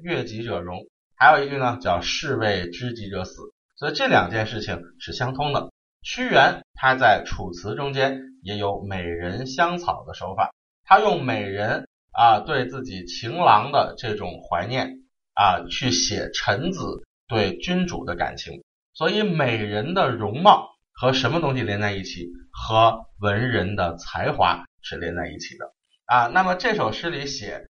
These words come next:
皇上不看重容貌，所以这个美女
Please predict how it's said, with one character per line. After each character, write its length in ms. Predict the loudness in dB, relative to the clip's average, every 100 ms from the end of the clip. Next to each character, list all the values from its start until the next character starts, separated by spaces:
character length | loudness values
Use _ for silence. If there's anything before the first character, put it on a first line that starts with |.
| _
皇 360 | -14 0 2 6
上 320 | 6 4 0
不 80 | -8
看 260 | 0 0 2
重 200 | -4 -4
容 200 | -6 4
貌， 320 | 4 4 -4 _
所 200 | -2 0
以 120 | 0
这 100 | -2
个 120 | -4
美 320 | -2 -2 -4 -4
女 300 | -6 -8